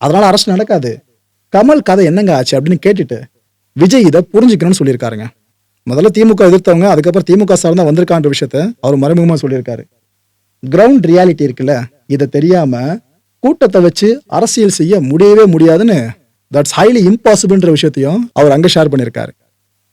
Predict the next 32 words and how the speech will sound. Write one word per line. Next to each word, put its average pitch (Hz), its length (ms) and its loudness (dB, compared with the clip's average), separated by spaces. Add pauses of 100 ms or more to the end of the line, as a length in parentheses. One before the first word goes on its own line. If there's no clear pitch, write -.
இவ்வளவு 151 200 2
தூரம் 196 160 4
அவர் 175 160 2
சொல்லிட்டாரா? 190 400 0 (560)
இதை 139 100 -2 (120)
தாண்டி 233 280 2
இன்னும் 208 200 0 (120)
பல 220 240 4
பேரும் 151 380 0 (720)
விஜய் 220 260 4
அவர்களோட 175 320 4 (160)
இந்த 147 120 0 (100)
பரப்புரை 190 340 2 (100)
சந்திப்பு 165 380 0 (200)
இந்த 139 120 -2
அளவு 180 140 2
அனர்த்தத்துல 185 400 -2
முடிஞ்சிருக்குல்ல, 156 440 -2 (200)
இதை 147 100 0 (100)
சார்ந்து 190 380 0
நிறைய 160 240 2
விமர்சனங்கள் 175 380 0
எடுக்க 170 180 0
ஆரம்பிச்சிருக்காங்க. 147 480 -4
அதை 147 100 -2
பத்தி 151 180 -2
நம்ம 151 140 2
அடுத்தடுத்த 165 320 0
வீடியோஸ்லயும் 143 380 -2
பேசுவோம். 117 260 -14 (540)
மக்களை, 185 300 2
இந்த 214 100 0